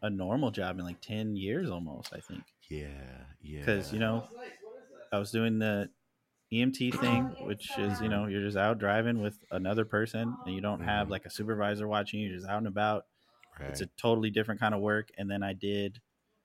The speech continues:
Speaker 1: some, like, random stuff. I did, like, repo for a little bit. I did some security, surprisingly,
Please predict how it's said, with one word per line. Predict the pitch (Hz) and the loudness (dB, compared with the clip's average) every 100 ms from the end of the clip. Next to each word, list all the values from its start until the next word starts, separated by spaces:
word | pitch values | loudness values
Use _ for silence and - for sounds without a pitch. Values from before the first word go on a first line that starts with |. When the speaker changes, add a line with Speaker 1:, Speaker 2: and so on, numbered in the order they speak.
| _ _ _ - _ - | _ _ _ -20 _ -14
Speaker 1:
some, | - 98 | -4 -2
like, | 85 | 0
random | 92 101 110 | 2 2 2
stuff. | 110 110 104 | 2 2 2
I | |
did, | 90 | -2
like, | 82 - | -4 -4
repo | 104 113 104 | -4 0 0
for | - | 0
a | 104 | 0
little | 104 104 | 0 0
bit. | 107 107 | 2 2
I | 92 | 2
did | 90 101 95 | 0 -2 -4
some | - 95 90 85 78 - - | -6 -4 -4 -6 -8 -18 -14
security, | - - 107 117 110 110 | -12 -4 0 2 2 0
surprisingly, | 104 - 101 104 104 107 104 104 104 | 0 4 4 4 2 0 0 -2 -4